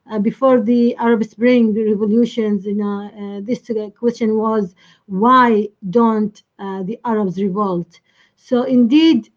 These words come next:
uh, demands and the needs were something familiar uh, during the past decades. And, um, it is not, you know, a fresh, uh, conspiracy as allegedly, you know, uh,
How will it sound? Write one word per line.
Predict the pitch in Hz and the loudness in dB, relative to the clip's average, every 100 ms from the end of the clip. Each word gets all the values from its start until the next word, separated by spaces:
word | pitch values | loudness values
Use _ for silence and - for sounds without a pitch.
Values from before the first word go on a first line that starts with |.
| 247 | -4
uh, | 226 226 226 226 | -2 0 -2 -4
demands | 202 254 269 294 269 214 - _ 233 | 0 2 4 2 2 0 -4 _ -2
and | 226 214 | 0 2
the | 233 | 4
needs | 269 254 - _ - | 4 2 0 _ -14
were | 208 226 220 | -4 -2 -2
something | 214 - 269 269 - 254 233 226 - _ _ | -6 -6 -2 -2 -2 -2 0 -2 -4 _ _
familiar | 220 226 254 226 220 214 208 _ _ _ 262 | -2 2 2 2 0 -4 -8 _ _ _ -12
uh, | 214 214 214 | -10 -8 -6
during | 185 220 247 247 240 214 | -6 -2 0 2 2 0
the | 214 | -2
past | - 233 233 - | -2 -2 -2 -4
decades. | 175 - 226 202 190 - _ _ _ _ | -10 -4 -2 -2 -4 -8 _ _ _ _
And, | 220 226 220 190 | -6 -4 -4 -2
um, | 226 220 226 | -2 -2 -4
it | 254 - | -6 -8
is | 202 | -2
not, | 226 247 240 | 0 2 0
you | 240 | 0
know, | 226 233 | 0 0
a | 226 - | -6 -4
fresh, | 240 247 233 - 240 | 0 2 0 -6 -8
uh, | 214 214 208 208 208 - | -6 -6 -6 -8 -10 -8
conspiracy | 233 226 - 277 311 269 - 220 202 202 _ _ _ - | -4 -4 -4 -2 0 -2 -4 -4 -4 -6 _ _ _ -6
as | 226 226 220 196 | -2 0 -2 -4
allegedly, | 240 220 220 262 208 233 240 | -4 -2 -2 -4 -4 0 0
you | 226 | 0
know, | 220 214 214 202 196 | 0 -2 -2 -4 -6
uh, | 202 202 196 | -8 -8 -8